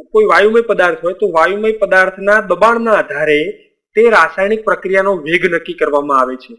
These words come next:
હવે પાછું તમને થશે, "વળી પ્રક્રિયકોની સાંદ્રતા ઉપરથી કઈ રીતે નક્કી કરી શકાય વેગ?" તો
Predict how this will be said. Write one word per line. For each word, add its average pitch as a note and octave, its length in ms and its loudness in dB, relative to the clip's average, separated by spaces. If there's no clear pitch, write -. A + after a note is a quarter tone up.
હવે D#3 160 -2
પાછું - 280 -2
તમને F#3+ 340 -8
થશે, D#3+ 540 -12
"વળી D#3+ 380 -2
પ્રક્રિયકોની F#3 840 -6
સાંદ્રતા F#3+ 460 0
ઉપરથી F#3+ 400 -4
કઈ C4 180 -4
રીતે C4+ 200 -2
નક્કી F#3+ 300 -4
કરી D#3+ 200 -2
શકાય D#3 260 -2
વેગ?" B2 180 -10
તો G3+ 260 -2